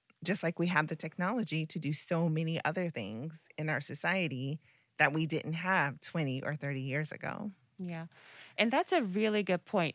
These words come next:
Speaker 2: because it is, it's scary. And, you know, like Sean said, it was a family decision that she had to make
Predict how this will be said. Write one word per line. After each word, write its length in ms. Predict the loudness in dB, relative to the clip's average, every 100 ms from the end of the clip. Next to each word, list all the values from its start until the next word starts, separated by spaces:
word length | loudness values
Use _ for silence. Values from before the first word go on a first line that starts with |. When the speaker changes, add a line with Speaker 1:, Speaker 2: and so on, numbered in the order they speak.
| -2
Speaker 2:
because 680 | -2 2 4 4 2 -2 -4 -12 -20 -20 -20 _ 0
it 140 | 4
is, 340 | 4 4 4 2
it's 180 | 2 2
scary. 600 | 0 2 2 2 -2 -6 -6 -2
And, 420 | 2 4 4 2 -2
you 160 | -2 0
know, 100 | 2
like 220 | 2 0
Sean 260 | 2 0 0
said, 320 | 2 2 2
it 60 | 0
was 140 | 0
a 60 | -2
family 460 | 0 0 2 0
decision 600 | 0 0 0 0 0 2
that 120 | 0 0
she 140 | 0
had 220 | 2 0
to 80 | 0
make 280 | 0 0